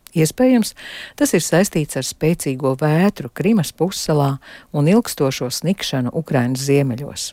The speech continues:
Tikmēr frontē Krievija aizvien mēģina aplenkt Avģijevku. A S V Domnīcas kara izpētes institūts analītiķi vēsta,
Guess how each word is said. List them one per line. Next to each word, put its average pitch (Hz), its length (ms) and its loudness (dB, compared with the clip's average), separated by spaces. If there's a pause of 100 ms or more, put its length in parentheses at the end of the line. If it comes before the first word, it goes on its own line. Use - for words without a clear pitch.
(1160)
Tikmēr 151 400 2
frontē 175 640 2 (140)
Krievija 170 520 2
aizvien 151 640 0
mēģina 165 520 2
aplenkt 131 680 -2
Avģijevku. 147 960 -2 (1120)
A 143 160 4
S 151 160 0
V 160 240 6
Domnīcas 160 680 0 (100)
kara 165 320 2
izpētes 147 720 -4
institūts 185 720 0
analītiķi 135 800 -2
vēsta, 139 480 -6